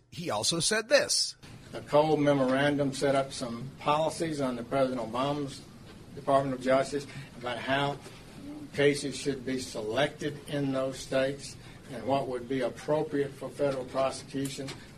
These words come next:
Speaker 2: much of which I think is valid. I may have some different ideas myself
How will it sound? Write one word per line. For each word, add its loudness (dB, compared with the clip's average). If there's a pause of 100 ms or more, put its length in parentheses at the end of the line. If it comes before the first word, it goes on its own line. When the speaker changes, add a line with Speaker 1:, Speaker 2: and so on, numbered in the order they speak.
Speaker 2:
much 2
of 0
which 4
I 0
think -6
is -8
valid. 2 (560)
I -4
may 2
have 2
some -4
different -2 (180)
ideas 0
myself -4